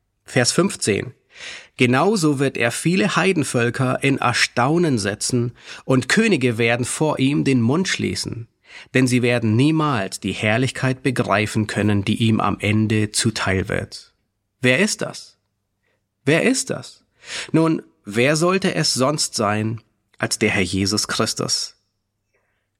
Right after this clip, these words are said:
Kann die Welt das nicht sehen? Kann die Welt das nicht verstehen?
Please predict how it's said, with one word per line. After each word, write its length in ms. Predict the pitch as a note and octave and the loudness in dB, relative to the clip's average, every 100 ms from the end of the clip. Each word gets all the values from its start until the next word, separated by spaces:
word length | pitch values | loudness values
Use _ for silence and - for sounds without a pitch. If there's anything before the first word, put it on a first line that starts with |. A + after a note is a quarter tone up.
| _ | _
Kann 220 | - C3 | 0 2
die 200 | A#2+ G2 | 2 2
Welt 320 | G2+ B2+ D#3 B2+ | 2 2 0 -2
das 180 | B2+ | -2
nicht 240 | A#2 A2 - | -2 -2 -4
sehen? 520 | F#2 A2 C#3 F3 E3 _ _ _ _ _ _ | -2 0 0 -2 -6 _ _ _ _ _ _
Kann 180 | - B2+ | 0 2
die 220 | A#2+ G2 | 2 0
Welt 580 | G2+ A#2+ D3+ F#3 - - _ - | 0 2 0 -2 -8 -10 _ -2
das 180 | A#2+ | 0
nicht 220 | B2 A2+ - | 0 0 -2
verstehen? 840 | - G#2 - A2 B2 D#3+ F#3+ | -2 -4 -2 0 0 0 -4